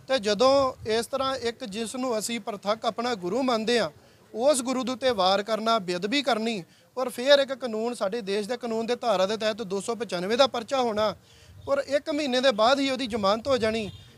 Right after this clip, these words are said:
ਇਹ ਸਾਡੀ ਜਿਹੜੀ ਮਨ ਨੂੰ ਠੇਸ ਪਹੁੰਚਦੀ ਆ, ਉਹਦੇ ਉੱਪਰ ਪੂਰੀ ਕੋਈ ਬਣਦੀ ਸਜ਼ਾ ਨਹੀਂ ਹੈਗੀ। ਇਹ ਤੇ ਮੈਂ ਚਾਹੁੰਦਾ ਆ ਕਿ ਇੱਥੇ ਖਾਲਸੇ ਨੂੰ ਇੱਕ ਸਖਤ ਸਟੈਂਡ ਲੈਣਾ ਚਾਹੀਦਾ, ਐਸ ਜੀ ਪੀ ਸੀ ਨੂੰ ਸਖਤ ਸਟੈਂਡ ਲੈਣਾ ਚਾਹੀਦਾ। ਜਿਹੜੇ ਵੀ ਇਸ ਤਰ੍ਹਾਂ ਦੇ ਅਨਸਰ ਨੇ,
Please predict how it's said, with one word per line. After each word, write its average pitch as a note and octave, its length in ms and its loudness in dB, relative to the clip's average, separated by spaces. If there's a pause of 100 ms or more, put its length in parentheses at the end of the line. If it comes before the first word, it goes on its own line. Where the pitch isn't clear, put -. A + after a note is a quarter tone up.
(160)
ਇਹ D4 140 6
ਸਾਡੀ A3 420 0
ਜਿਹੜੀ B3 240 -2
ਮਨ A3+ 380 -2
ਨੂੰ A#3+ 120 -4
ਠੇਸ G#3+ 280 -4
ਪਹੁੰਚਦੀ G#3+ 420 -4
ਆ, A3 80 2
ਉਹਦੇ A3 180 -2
ਉੱਪਰ G#3 320 -6
ਪੂਰੀ G#3 280 -8
ਕੋਈ A3 140 -6
ਬਣਦੀ F#3+ 440 -2 (320)
ਸਜ਼ਾ A#3+ 320 2
ਨਹੀਂ G3+ 140 -2
ਹੈਗੀ। G3+ 320 0 (420)
ਇਹ A#3+ 180 2
ਤੇ C4 220 2
ਮੈਂ A#3 200 0
ਚਾਹੁੰਦਾ A#3+ 540 0
ਆ G#3 40 -6 (340)
ਕਿ A#3+ 80 -8
ਇੱਥੇ B3+ 440 -2
ਖਾਲਸੇ F#3+ 520 2
ਨੂੰ A3+ 160 0
ਇੱਕ A3+ 180 -4
ਸਖਤ A#3 380 -4
ਸਟੈਂਡ F3+ 280 -2
ਲੈਣਾ G3+ 260 2
ਚਾਹੀਦਾ, G#3+ 420 0
ਐਸ G#3+ 200 0
ਜੀ B3 120 -2
ਪੀ B3 160 -8
ਸੀ B3 100 -8
ਨੂੰ A#3+ 120 -2
ਸਖਤ B3 280 -8
ਸਟੈਂਡ A3+ 320 -4
ਲੈਣਾ A3 220 0
ਚਾਹੀਦਾ। A3 380 0 (380)
ਜਿਹੜੇ A#3 340 4
ਵੀ C#4 120 2
ਇਸ A#3 280 -2
ਤਰ੍ਹਾਂ A#3 240 -4
ਦੇ A#3 120 -2 (120)
ਅਨਸਰ C#4 300 4
ਨੇ, G3 180 -4